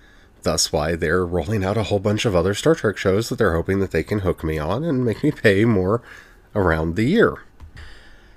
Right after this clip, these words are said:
And I hate it when things start getting labeled with the word fatigue, that, "Oh, I'm just suffering from subscription fatigue." No,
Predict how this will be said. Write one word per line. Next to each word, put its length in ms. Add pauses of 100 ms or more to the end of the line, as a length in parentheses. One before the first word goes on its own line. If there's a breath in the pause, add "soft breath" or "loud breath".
And 120
I 60
hate 220
it 140
when 340 (460 loud breath)
things 400
start 380
getting 440
labeled 320
with 100
the 60
word 200
fatigue, 680 (840 loud breath)
that, 300
"Oh, 320
I'm 200
just 240
suffering 500
from 320
subscription 840
fatigue." 720 (800 soft breath)
No, 380